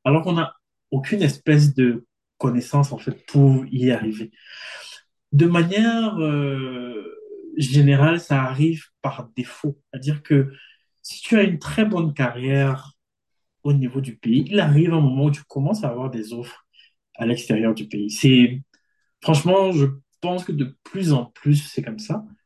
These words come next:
Avec les, le fait que, voilà, on peut travailler un peu partout, les frontières sont un peu moins,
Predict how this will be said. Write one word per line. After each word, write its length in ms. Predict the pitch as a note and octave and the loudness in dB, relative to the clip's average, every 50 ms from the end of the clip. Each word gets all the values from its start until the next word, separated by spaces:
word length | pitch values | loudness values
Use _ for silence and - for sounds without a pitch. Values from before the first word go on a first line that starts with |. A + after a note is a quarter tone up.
| _ _ _ - | _ _ _ 0
Avec 260 | B2 C3+ D3+ D#3 D#3 | 2 4 4 4 2
les, 560 | D#3 C#3+ C3 B2 A#2+ A#2 A2+ A2 A2 A2 G#2+ | 2 2 4 4 2 2 0 -2 -4 -6 -10
le 80 | A2 A2 | -14 -10
fait 220 | - - D3 C#3 | -6 -4 -6 -4
que, 80 | - B2+ | -6 -8
voilà, 240 | A#2 A2+ A#2+ C3 C3+ | -8 -6 -6 -4 -4
on 80 | C3+ | -4
peut 120 | C3 - - | -6 -8 -10
travailler 280 | - - - A#2+ B2+ | -12 -12 -10 -8 -6
un 80 | B2 A2+ | -6 -6
peu 120 | A2 A#2+ | -8 -8
partout, 580 | G#2+ - A2 - _ _ - - B2+ B2 B2+ B2 | -10 -12 -14 -16 _ _ -6 -2 -2 0 0 0
les 120 | A2+ A2 | -2 -4
frontières 440 | A2 - - - - - - C3 B2+ | -6 -8 -12 -18 -16 -12 -8 -8 -8
sont 140 | - - B2+ | -6 -4 -6
un 80 | A2+ G#2+ | -6 -6
peu 120 | - B2 | -6 -4
moins, 260 | A#2+ A#2+ A#2 A#2 A2+ | -2 0 0 0 -2